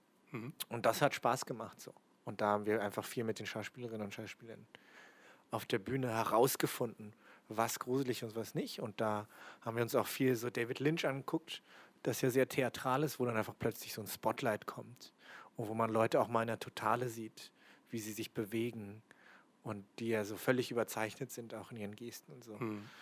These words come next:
Speaker 2: Und, ähm, genau, das haben wir darüber dann versucht zu lösen, wobei sozusagen diese Familie schon sehr so hochstilisiert und ästhesi-,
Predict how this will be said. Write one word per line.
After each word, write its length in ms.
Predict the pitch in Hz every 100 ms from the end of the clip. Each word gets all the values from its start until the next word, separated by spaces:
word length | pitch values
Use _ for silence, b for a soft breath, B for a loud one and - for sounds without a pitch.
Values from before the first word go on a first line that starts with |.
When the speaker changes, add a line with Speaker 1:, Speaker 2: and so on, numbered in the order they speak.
| B B _
Speaker 2:
Und, 340 | - 104 98 - -
ähm, 360 | 101 98 98 92 _ _ _ _ -
genau, 200 | 117 98
das 200 | 98 -
haben 140 | 104
wir 120 | 104 98 - _ _ 220 - _ _
darüber 440 | - 107 113 117 101
dann 260 | 95 95 -
versucht 360 | - 101 104 -
zu 120 | -
lösen, 320 | 110 113 110
wobei 480 | 107 95 107 110 113
sozusagen 360 | 110 - 113 110
diese 160 | 104
Familie 440 | - 113 127 156 147
schon 220 | 139 123
sehr 240 | 123 117
so 200 | 110 113 - b b b b b _ _ _ _ _ _ _ _ -
hochstilisiert 760 | 147 - - 135 123 117 127 123
und 100 | 123
ästhesi-, 480 | 110 - 117 117